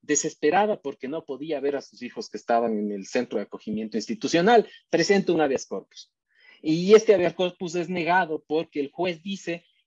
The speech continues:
"El acogimiento institucional es una medida dedicada a proteger a niños, niñas y adolescentes, y por lo tanto el interés superior del niño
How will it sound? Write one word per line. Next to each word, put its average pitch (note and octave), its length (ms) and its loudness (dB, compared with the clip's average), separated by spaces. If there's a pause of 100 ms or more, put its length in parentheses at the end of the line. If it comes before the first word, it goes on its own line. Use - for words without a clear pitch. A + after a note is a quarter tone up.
"El G3 380 4
acogimiento F#3+ 640 -4
institucional F3+ 640 -2
es F3+ 120 -2
una F3+ 180 0
medida E3+ 600 0
dedicada D#3 600 -4
a D#3+ 120 -6
proteger F3+ 600 2
a F#3+ 80 -4
niños, D#3+ 340 -8
niñas B2+ 280 -14
y A#2 40 -8
adolescentes, A2 560 -10
y B2+ 60 -6
por C#3+ 220 0
lo D3+ 100 0
tanto G#3 320 2
el D3 80 4
interés E3 520 4
superior F3+ 420 -2
del D3 200 -4
niño D3 400 -8